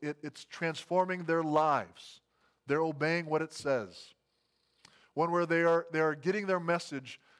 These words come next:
from, uh, uh, on Sunday mornings, the sermon, uh, Sunday school teaching, they're getting their message straight from what the Bible says.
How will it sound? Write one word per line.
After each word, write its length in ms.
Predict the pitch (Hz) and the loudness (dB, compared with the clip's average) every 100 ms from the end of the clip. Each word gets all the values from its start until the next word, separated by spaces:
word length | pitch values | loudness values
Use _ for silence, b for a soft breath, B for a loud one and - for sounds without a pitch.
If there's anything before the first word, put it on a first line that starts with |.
| b | b
from, 420 | - 165 170 175 170 - | -2 0 0 -4 -14 -2
uh, 180 | 147 156 - _ - 131 - | 2 2 0 _ -20 -14 -2
uh, 200 | 143 135 - _ | 0 0 -4 _
on 120 | 135 | -8
Sunday 220 | 139 170 160 | -2 -4 -2
mornings, 480 | 156 156 147 - - | -2 -2 -4 -14 -16
the 80 | 143 | -16
sermon, 540 | - 160 156 156 151 147 _ _ - | -6 -4 -2 -4 -6 -14 _ _ -4
uh, 260 | 123 120 117 _ | 0 2 0 _
Sunday 220 | - 165 | -6 -6
school 160 | 160 151 | -4 -4
teaching, 340 | 170 151 156 | -6 -8 -6
they're 120 | 135 | -6
getting 260 | 123 185 190 | 0 -2 0
their 120 | 175 | -4
message 440 | 156 147 147 131 b b | -2 -2 -4 -12 b b
straight 600 | - - 170 175 180 - | -16 -6 2 2 2 -4
from 560 | - 160 160 156 156 - b b b | -8 -2 0 0 -4 -16 b b b
what 200 | 147 143 | -2 -2
the 80 | 151 | 0
Bible 520 | 139 135 131 131 123 | 4 4 2 -4 -6
says. 420 | _ - 127 98 | _ -4 -2 -2